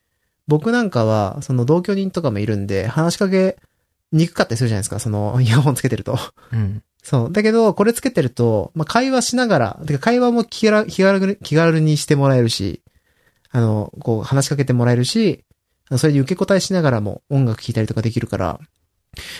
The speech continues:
Speaker 1: まあ、とてもいい。で、しかも、使い勝手としては、重量がむちゃくちゃ軽くて、あの、まあ、一つ前のモデルのが若干軽いらしいんですけど、今回のやつも正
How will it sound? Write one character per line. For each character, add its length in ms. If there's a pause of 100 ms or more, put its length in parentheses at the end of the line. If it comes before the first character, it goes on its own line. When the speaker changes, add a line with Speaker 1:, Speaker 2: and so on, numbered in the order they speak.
(120)
Speaker 1:
ま 80
あ、 20
と 100
て 100
も 160
い 80
い。 200 (380)
で、 80
し 100
か 100
も、 380 (220)
使 200
い 60
勝 160
手 120
と 100
し 100
て 100
は、 440 (560)
重 300
量 180
が 120
む 120
ち 80
ゃ 40
く 60
ち 80
ゃ 60
軽 220
く 60
て、 360 (420)
あ 100
の、 120
ま 180
あ、 120
一 200
つ 140
前 220
の 100
モ 140
デ 120
ル 60
の 80
が 140
若 120
干 160
軽 240
い 20
ら 100
し 100
い 20
ん 40
で 80
す 80
け 80
ど、 180
今 180
回 140
の 60
や 60
つ 100
も 80
正 120